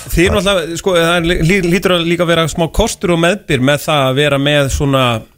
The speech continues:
heimalinga, menn sem að kannski bara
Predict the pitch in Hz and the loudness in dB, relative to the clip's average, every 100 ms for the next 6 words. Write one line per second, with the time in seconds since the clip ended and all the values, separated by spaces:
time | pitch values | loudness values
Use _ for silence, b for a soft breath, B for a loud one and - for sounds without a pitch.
0 | _ _ _ - 156 180 123 107 92 - | _ _ _ -2 0 2 0 -2 -8 -14
1 | _ _ _ _ - 123 127 127 135 123 | _ _ _ _ -2 0 2 0 0 0
2 | 139 110 113 117 117 | 0 -2 0 0 2